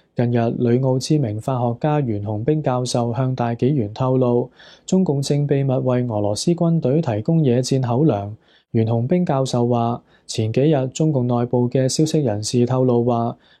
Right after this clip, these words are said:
而家喺中國東北地區同軍需相關嘅工廠都喺度全面咁開足馬力生產便攜式野戰口糧，已經生產咗幾百噸，包裝上面貼嘅係俄羅斯標籤，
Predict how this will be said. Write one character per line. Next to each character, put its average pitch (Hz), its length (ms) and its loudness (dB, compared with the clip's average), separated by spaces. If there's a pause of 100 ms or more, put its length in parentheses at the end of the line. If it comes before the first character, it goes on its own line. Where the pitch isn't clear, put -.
(100)
而 110 200 0
家 156 200 0
喺 135 180 0
中 160 180 0
國 139 220 0
東 156 160 0
北 156 140 -2
地 123 260 2
區 156 240 2
同 110 220 -6
軍 151 200 -2
需 151 220 0
相 147 240 -2
關 147 220 -2
嘅 127 100 0
工 147 180 0
廠 139 380 0 (320)
都 180 160 0
喺 151 160 2
度 139 180 2
全 113 240 -2
面 127 240 0
咁 123 140 0
開 165 260 0
足 170 140 0
馬 123 260 0
力 123 120 0
生 147 280 -2
產 127 300 -2
便 120 180 0
攜 104 220 -4
式 143 200 -2
野 120 220 0
戰 123 240 -2
口 117 180 2
糧， 104 300 -2 (380)
已 131 100 4
經 151 180 0
生 151 220 0
產 123 240 0
咗 127 220 0
幾 127 160 2
百 131 120 -2
噸， 139 420 -2 (340)
包 151 180 -2
裝 147 220 0
上 120 180 0
面 117 140 -2
貼 127 220 0
嘅 123 180 2
係 113 260 -2
俄 98 120 -4
羅 98 160 -4
斯 - 140 0
標 151 240 2
籤， 151 400 2